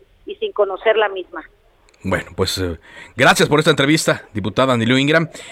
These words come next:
Speaker 2: y veremos qué ocurre en los siguientes días, y sobre
Speaker 1: Gracias
Speaker 2: todo co-,
Speaker 1: a ti.
Speaker 2: co-, y sobre todo la, la operación, ¿no? ¿Qué pasa con la operación del acuario y la preocupación que han dicho muchos expertos y ambientalistas, ¿no? ¿Qué pasa con las especies que ahí se exhiben?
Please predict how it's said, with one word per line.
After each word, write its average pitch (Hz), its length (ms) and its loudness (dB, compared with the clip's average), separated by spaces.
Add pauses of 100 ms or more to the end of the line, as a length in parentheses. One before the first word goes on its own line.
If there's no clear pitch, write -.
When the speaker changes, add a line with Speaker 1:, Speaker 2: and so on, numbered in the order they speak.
(180)
Speaker 2:
y 80 120 -12
veremos 170 340 -2
qué 160 100 -6
ocurre 208 200 0
en 254 60 0
los 196 80 2
siguientes 196 360 0
días, 226 440 -4 (360)
y 120 140 0
sobre - 160 4
Speaker 1:
Gracias 175 140 4
Speaker 2:
todo 185 120 2
co-, 185 80 2
Speaker 1:
a 180 40 2
ti. 170 60 -4
Speaker 2:
co-, 156 100 2
y 147 100 2
sobre 151 200 2
todo 190 240 2
la, 151 220 4
la 127 160 2
operación, 143 560 2
¿no? 160 160 0
¿Qué 170 120 2
pasa 175 500 2 (300)
con 123 200 2
la 131 40 4
operación 127 440 2
del 160 120 4
acuario 160 540 4 (320)
y 110 340 4
la 113 100 4
preocupación 120 520 2
que 160 100 0
han 147 60 0
dicho 147 220 2
muchos 143 300 2
expertos 135 400 0
y 120 40 2
ambientalistas, 110 540 0
¿no? 123 120 0
¿Qué 143 120 -2
pasa 151 300 2
con 131 160 2
las 104 120 0
especies 151 480 2
que 120 80 0
ahí 117 80 2
se 117 80 -2
exhiben? 82 320 -4